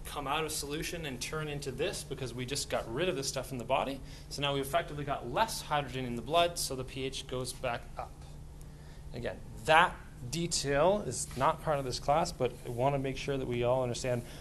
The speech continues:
why the hell we're doing chemistry in class <laughs> today. Okay? It's all gonna come around back full circle eventually. Okay. <coughs> Last, uh,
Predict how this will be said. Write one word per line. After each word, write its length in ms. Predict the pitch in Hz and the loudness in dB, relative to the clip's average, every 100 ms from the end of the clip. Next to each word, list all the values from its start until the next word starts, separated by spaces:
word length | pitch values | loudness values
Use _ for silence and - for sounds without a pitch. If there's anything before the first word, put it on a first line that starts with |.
| - | 0
why 220 | 120 131 | 4 6
the 80 | 135 | 6
hell 140 | 127 | 4
we're 80 | 127 | 4
doing 160 | 127 123 | 2 0
chemistry 380 | 127 123 - 104 | 2 0 0 -4
in 80 | |
class 380 | 98 110 - - | 0 0 0 -2
<laughs> 40 | - | -2
today. 220 | 101 104 - - - - | -4 -4 -10 -14 -12 -2
Okay? 260 | 131 170 - - | 4 4 4 6
It's 80 | |
all 120 | 147 165 | 12 12
gonna 140 | 180 | 12
come 160 | 180 180 | 10 8
around 240 | 180 170 | 8 10
back 240 | 165 156 | 12 10
full 260 | 156 - 160 | 8 6 6
circle 380 | 151 151 117 101 | 6 4 4 2
eventually. 460 | 117 131 - 98 - - - - - - - - - - - - - - - - - - - - | 2 2 2 -4 -6 -12 -12 -10 -8 -8 -10 -12 -10 0 2 2 2 8 8 8 0 -8 -8 12
Okay. 200 | 151 170 - - - - 170 | 12 12 12 4 2 2 4
<coughs> 240 | 208 - - - - - - - | 2 2 -2 -4 -10 -10 -10 0
Last, 560 | 131 151 175 170 - - | 12 12 12 12 8 8
uh, 400 | 165 165 160 156 | 12 12 12 12